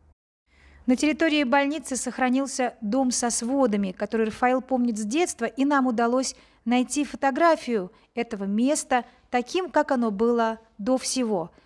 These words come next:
Кстати, фотографий Дир Ясина в сети практически нет.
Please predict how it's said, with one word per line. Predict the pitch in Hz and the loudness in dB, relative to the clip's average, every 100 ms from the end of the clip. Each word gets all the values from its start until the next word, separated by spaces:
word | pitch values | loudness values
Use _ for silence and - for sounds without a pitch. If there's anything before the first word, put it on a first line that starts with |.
| _ | _
Кстати, | - - 302 311 247 - | -12 2 2 2 -2 -6
фотографий | - 262 262 233 285 269 - 220 | -8 -4 -2 2 2 2 0 -6
Дир | 190 226 | -4 -4
Ясина | 202 190 - 285 277 220 - | -4 -6 -6 -2 -2 -4 -8
в | - | -10
сети | - 214 - 254 - - | -6 -6 -4 -6 -8 -4
практически | 240 233 - 247 214 - - 196 | -4 -2 0 0 0 -4 -8 -10
нет. | 208 180 160 | -8 -8 -10